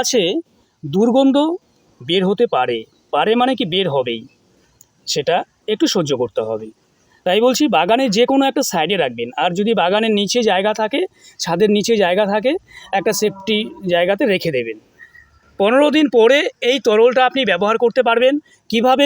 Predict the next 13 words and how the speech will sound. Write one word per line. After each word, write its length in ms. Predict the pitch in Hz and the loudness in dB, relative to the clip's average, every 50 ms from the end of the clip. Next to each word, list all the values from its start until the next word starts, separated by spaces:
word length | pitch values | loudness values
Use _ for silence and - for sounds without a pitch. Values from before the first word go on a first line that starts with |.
| 277 269 | 4 4
ব্যবহার 280 | 262 254 277 269 269 269 277 | 4 4 4 2 2 4 2
করবেন 240 | 269 262 262 277 262 - | 2 2 2 0 0 0
সেটার 240 | - 240 254 254 247 247 | 0 2 2 2 2 2
পদ্ধতি 320 | 240 233 208 247 247 247 247 240 | 0 0 2 0 -2 -2 -2 -2
প্রথমেই 340 | 208 180 - 220 233 240 233 | -2 -2 0 -2 0 2 0
দেখিয়েছি। 420 | 240 233 - 254 254 240 - - 262 269 - _ _ _ _ _ _ _ - - | 0 0 2 0 0 0 0 -2 -4 -6 -8 _ _ _ _ _ _ _ -10 -8
আশা 220 | - - - 254 | -6 -4 -2 -2
করি 160 | 240 269 262 269 | -2 0 -2 -2
বুঝতে 260 | 208 226 220 - 269 240 | -4 -6 -6 -2 -2 0
পারছেন, 420 | 226 214 214 - - 240 254 269 277 302 - _ _ - | 0 0 0 -2 -2 -2 -2 -2 -4 -10 -14 _ _ -8
অত্যন্ত 300 | 165 160 - 247 233 220 | -8 -4 -4 -4 -2 -2
সহজ 340 | 262 - - 190 180 208 220 - - | -4 -4 -2 0 0 0 -2 -2 -2
পদ্ধতি। 420 | 233 226 190 226 240 - 240 226 | -2 -2 -2 -2 -6 -4 -6 -8